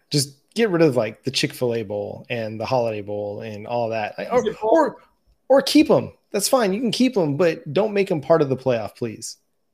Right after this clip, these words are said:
Speaker 1: Like, you can keep your, you know, your group, your New Year's Six Bowls if you want to, and,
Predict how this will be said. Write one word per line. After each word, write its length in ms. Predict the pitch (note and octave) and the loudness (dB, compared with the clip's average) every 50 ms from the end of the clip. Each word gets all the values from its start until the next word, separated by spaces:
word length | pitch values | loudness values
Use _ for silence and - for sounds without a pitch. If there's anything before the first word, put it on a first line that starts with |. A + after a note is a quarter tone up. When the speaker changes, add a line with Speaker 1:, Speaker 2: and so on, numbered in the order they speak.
| _ | _
Speaker 1:
Like, 220 | - C3 C3 - _ _ | -6 -6 -6 -8 _ _
you 160 | E3 D3+ F3 | -6 -4 -4
can 100 | A3 A3 | -2 -4
keep 320 | F3 - - G#3 F#3 - - | -4 -2 -2 -4 -4 -2 -2
your, 480 | E3+ D#3+ D#3 D3+ D3+ D3 C#3+ C#3 C3+ - C#3+ | 0 2 2 4 2 2 0 -2 -4 -8 -8
you 80 | C3 | -8
know, 200 | A#2 A2 G#2+ G2 - _ _ _ _ _ _ _ _ _ _ _ | -8 -8 -10 -14 -18 _ _ _ _ _ _ _ _ _ _ _
your 100 | B2 A#2+ | -4 -4
group, 260 | G2+ C#3+ D#3+ E3+ D#3+ - | 0 0 0 0 0 -2
your 180 | C3 B2+ A#2+ A2 A2 - - | -4 -4 -4 -4 -8 -10 -6
New 160 | C3 C#3 D#3 | -2 0 2
Year's 240 | D#3+ D#3 C#3+ C#3 - | 2 2 2 0 0
Six 180 | D#3+ D3 - | -2 -2 -4
Bowls 340 | A#2+ A#2 C#3 C#3 C#3 C3+ B2+ | 0 2 4 6 6 4 2
if 120 | B2 - | 0 -2
you 100 | C3 B2+ | -4 -2
want 260 | A#2+ C3 C3+ C#3 C3+ B2 | 0 0 -2 -2 -2 -4
to, 300 | - C3+ C3+ C3 C3 B2+ | -4 -2 0 0 0 -2
and, 140 | B2 A#2+ | -4 -6